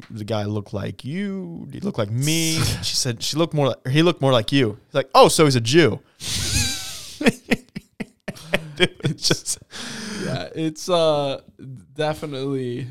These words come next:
Speaker 2: not the most politically correct movie, but man, it is hilarious from start to finish.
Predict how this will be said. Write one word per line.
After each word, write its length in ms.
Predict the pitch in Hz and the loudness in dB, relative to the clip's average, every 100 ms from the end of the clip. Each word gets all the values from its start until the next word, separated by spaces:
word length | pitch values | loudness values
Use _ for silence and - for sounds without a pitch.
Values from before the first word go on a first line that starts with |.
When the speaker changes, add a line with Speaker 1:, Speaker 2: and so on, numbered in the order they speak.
| 147 | -12
Speaker 2:
not 340 | - 131 131 - | -4 -2 -2 -4
the 80 | |
most 320 | 127 120 127 - | -4 -4 -4 -2
politically 640 | 131 120 127 127 143 131 | 2 4 2 2 2 2
correct 440 | 123 127 123 123 127 | 2 -4 -6 -4 0
movie, 400 | 117 117 120 120 | 2 4 4 2
but 480 | 120 113 107 - - | 0 -2 -2 -6 -12
man, 560 | 120 120 113 113 110 - | -16 -12 -12 -10 -12 -10
it 260 | 123 123 | -8 -8
is 220 | 120 113 - | -10 -12 -12
hilarious 560 | - 117 110 110 113 | -8 -4 -2 -2 -4
from 160 | - 120 | -6 -6
start 320 | - 117 120 | -4 -4 -6
to 80 | - | -10
finish. 520 | 117 113 113 123 - | -14 -12 -10 -8 -10